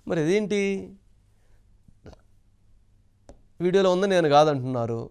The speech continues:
నన్ను బ్లాక్‌మెయిల్ చేశారంటున్నారు, నన్ను హనీ ట్రాప్ చేశారంటున్నారు. మరి హనీ ట్రాప్ చేస్తే మరి,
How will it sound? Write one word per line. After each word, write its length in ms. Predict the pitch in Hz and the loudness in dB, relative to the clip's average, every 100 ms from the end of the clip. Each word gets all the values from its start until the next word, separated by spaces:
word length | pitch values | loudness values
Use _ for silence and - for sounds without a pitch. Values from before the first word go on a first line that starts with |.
| - | -4
నన్ను 160 | 170 | -2
బ్లాక్‌మెయిల్ 480 | 143 147 165 196 190 | 4 4 4 0 2
చేశారంటున్నారు, 800 | 170 147 151 139 127 131 120 117 - - - - _ - | 0 0 -2 -2 -4 -2 -2 -4 -10 -20 -20 -20 _ 0
నన్ను 520 | 147 156 151 143 131 - _ _ _ _ _ _ - 127 | 2 4 2 0 -2 -10 _ _ _ _ _ _ -14 -2
హనీ 180 | 151 214 | 6 6
ట్రాప్ 320 | 208 190 151 | 8 6 4
చేశారంటున్నారు. 600 | 170 160 156 131 127 127 | 2 2 2 0 0 0
మరి 160 | 139 143 | 2 4
హనీ 200 | 165 208 | 4 4
ట్రాప్ 340 | 208 202 165 | 4 2 4
చేస్తే 640 | 202 196 214 196 185 185 - _ _ | 2 2 2 4 2 0 -10 _ _
మరి, 520 | 175 180 180 170 170 | 0 2 6 4 2